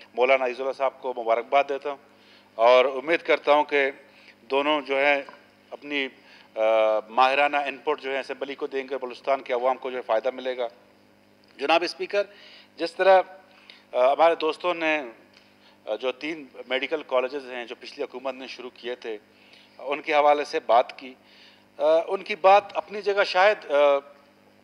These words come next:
उनके शायद वो मालूमात उनको ना हो या, अ, किसी हवाले से किस तरह वो बात कर रहे हैं यहाँ पे। जनाब स्पीकर, इस हुकूमत ने जो तीन established या एस्टेब्लिशिंग जो हमारी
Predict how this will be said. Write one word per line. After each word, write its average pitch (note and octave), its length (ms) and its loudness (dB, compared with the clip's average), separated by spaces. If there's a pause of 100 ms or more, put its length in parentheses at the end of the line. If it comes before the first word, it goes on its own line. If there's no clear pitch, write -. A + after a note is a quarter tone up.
(160)
उनके D3 240 -10
शायद D#3 320 2
वो D3 240 -6
मालूमात D3 420 2
उनको D3 240 -6
ना C#3 140 0
हो C#3+ 240 -2
या, C3+ 240 4
अ, A2 840 -4 (420)
किसी D3+ 220 -8
हवाले C#3 280 4
से C#3+ 120 -6
किस B2+ 200 -12
तरह C#3+ 140 2
वो C3 160 2
बात B2+ 180 6
कर B2+ 180 -2
रहे D3+ 120 -2
हैं C3+ 60 -4
यहाँ A#2+ 200 -2
पे। D#3 140 -6 (840)
जनाब F#3+ 260 4
स्पीकर, G#3 500 -2 (1500)
इस F3+ 200 -4
हुकूमत F3+ 520 -2
ने F3 300 -6 (680)
जो D3+ 80 -8
तीन F#3+ 340 -12
established D#3+ 560 -4 (580)
या C3 220 2
एस्टेब्लिशिंग D#3 1000 -8
जो D3 240 0
हमारी C#3+ 240 0